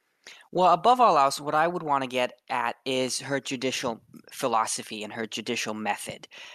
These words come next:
Uh, you're, we are not gonna get answers on how she's gonna rule on substantive cases. She's going to follow what's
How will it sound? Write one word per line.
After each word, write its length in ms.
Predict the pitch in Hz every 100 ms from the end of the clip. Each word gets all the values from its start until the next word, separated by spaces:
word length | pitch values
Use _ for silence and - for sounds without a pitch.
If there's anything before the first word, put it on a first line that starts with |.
| -
Uh, 120 | 120 120
you're, 320 | 135 151 139 -
we 260 | 139 151
are 60 | 156
not 360 | 151 156 180 -
gonna 180 | 151
get 240 | 135 131 123
answers 640 | 120 123 - 135 143 - -
on 520 | 123 117 117 117 117 -
how 260 | - 120 123
she's 200 | 131 123
gonna 160 | 120
rule 380 | 110 120 117 -
on 80 | 113
substantive 580 | 110 117 107 107 117 -
cases. 340 | - 107 -
She's 260 | - 123 113
going 300 | - 127 131
to 100 | 135
follow 420 | - 135 131 131
what's 280 | 123 120